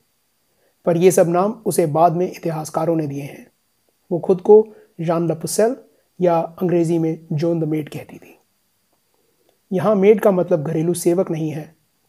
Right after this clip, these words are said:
यहाँ maid का मतलब है virgin, यानी ऐसा व्यक्ति जिसने कभी यौन संबंध नहीं बनाए। उस समय में एक अविवाहित महिला के लिए virginity को पवित्रता का प्रतीक माना जाता था,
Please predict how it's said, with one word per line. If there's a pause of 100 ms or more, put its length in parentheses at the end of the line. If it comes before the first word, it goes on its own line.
(280)
यहाँ
maid
का
मतलब
है
virgin, (200)
यानी (380)
ऐसा
व्यक्ति
जिसने (120)
कभी
यौन
संबंध
नहीं
बनाए। (1160)
उस
समय
में
एक (100)
अविवाहित
महिला
के
लिए
virginity
को
पवित्रता
का
प्रतीक
माना
जाता
था,